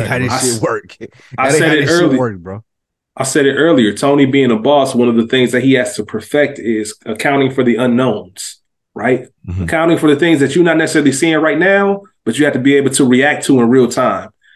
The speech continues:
Speaker 3: The only way Jackie's looking at this is, "This is going to work."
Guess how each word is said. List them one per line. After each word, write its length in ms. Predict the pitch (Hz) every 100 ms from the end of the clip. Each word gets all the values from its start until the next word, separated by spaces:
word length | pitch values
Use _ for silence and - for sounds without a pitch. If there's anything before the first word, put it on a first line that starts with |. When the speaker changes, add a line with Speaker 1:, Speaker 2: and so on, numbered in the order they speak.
| _ _
Speaker 3:
The 220 | - 110 -
only 240 | 151 190
way 220 | 180 180
Jackie's 420 | 135 170 165 143 131
looking 240 | 175 151
at 180 | 127 127
this 240 | 135 127
is, 460 | 127 120 113 113 -
"This 200 | 147 135
is 80 | 123
going 300 | 107 135 120
to 100 | 131
work." 380 | 107 101 -